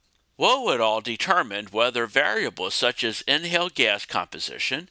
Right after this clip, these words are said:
gas flows delivered via non-rebreather mask, and mouth opened or closed affect measurements of end-tidal C O two. They found that, in normal subjects, end-tidal C O two measurements were not affected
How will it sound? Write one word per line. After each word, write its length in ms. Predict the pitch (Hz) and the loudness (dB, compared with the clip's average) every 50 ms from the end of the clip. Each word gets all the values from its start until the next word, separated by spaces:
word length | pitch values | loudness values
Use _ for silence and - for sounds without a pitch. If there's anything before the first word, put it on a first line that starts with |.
| _ _ _ | _ _ _
gas 320 | - 135 165 196 220 220 - | 4 4 4 4 2 -2 -6
flows 400 | - 160 143 131 135 135 127 - | -2 0 2 2 2 0 -4 -4
delivered 600 | - 120 113 123 156 208 208 131 123 117 113 101 | -4 -2 0 0 0 0 0 0 -2 -2 -2 0
via 260 | - 110 123 120 110 | 0 2 2 2 0
non-rebreather 960 | 104 98 98 101 117 139 156 165 180 190 185 - 135 123 113 104 98 107 92 87 | -2 -2 0 0 2 0 0 -2 -4 -4 -4 -2 -2 -4 -4 -2 -4 -6 -4 -4
mask, 580 | 80 65 73 104 131 170 - - - - - _ _ _ _ | -4 -2 -2 -2 -2 -2 -4 -8 -8 -12 -20 _ _ _ _
and 220 | - - 135 127 127 | 0 0 0 2 2
mouth 340 | 139 147 170 190 214 - - - | 2 2 2 2 0 -4 -4 -2
opened 600 | - 185 214 233 - - 127 98 98 117 135 127 - _ | 0 0 0 0 -2 -2 -2 -2 -2 -4 -8 -12 -16 _
or 200 | - 131 139 135 | -2 0 0 0
closed 680 | - - - 226 226 180 117 90 82 104 113 - - - | -2 -4 -4 0 2 2 2 0 -2 -4 -4 -6 -4 -4
affect 600 | - 120 - - - 208 165 127 120 - - 117 | -4 -6 -4 0 2 2 2 2 0 -4 -12 0
measurements 680 | 113 127 147 160 147 - 123 101 95 90 98 104 - - | 4 4 4 4 0 -4 -6 -6 -4 -6 -4 -4 -2 -2
of 200 | 85 98 85 64 | -2 -2 -2 0
end-tidal 840 | - 123 143 156 170 - 151 139 107 95 90 90 90 98 107 - _ | 0 0 0 0 -6 -4 0 0 2 2 0 -2 -4 -4 -6 -6 _
C 280 | - - - 131 123 120 | -6 -2 0 0 2 2
O 140 | 120 113 107 | 0 -2 -2
two. 360 | - - 120 85 64 55 53 - _ _ | -6 -6 -8 -6 -8 -10 -14 -18 _ _
They 200 | - 131 185 262 | 2 2 2 2
found 400 | 262 - 214 165 127 107 104 98 | 0 2 2 2 2 0 -4 -4
that, 360 | 92 87 80 85 117 - - - _ | -2 -2 0 0 -2 -2 -4 -12 _
in 200 | - 117 110 101 | -10 -8 -8 -4
normal 380 | 107 117 127 151 180 202 226 220 | -2 0 0 0 0 -2 -4 -2
subjects, 800 | - - 226 190 165 127 - 87 82 76 107 - - - - - _ - | 0 2 2 2 0 0 -4 -6 -4 -4 -4 -6 -8 -10 -12 -14 _ 0
end-tidal 640 | - 117 156 180 - 175 165 151 165 160 160 160 | 2 2 2 2 2 2 4 4 4 2 -2 -4
C 300 | 151 - - 156 156 147 | -4 -2 0 0 0 0
O 100 | 139 143 | 0 -2
two 300 | 139 - - 240 262 269 | -4 -6 -6 -6 -6 -2
measurements 760 | 262 139 101 76 - - - 95 98 92 92 135 - - - | -2 -2 -2 0 -2 -4 -4 -4 -2 -2 -2 -2 -4 -8 -4
were 180 | - 113 113 113 | -2 -2 -2 0
not 300 | 110 110 123 151 190 208 | 0 0 0 2 0 -2
affected 640 | 196 - - 233 254 269 - _ - 95 90 90 | -4 -2 -2 0 0 -2 -4 _ -4 -4 -4 -4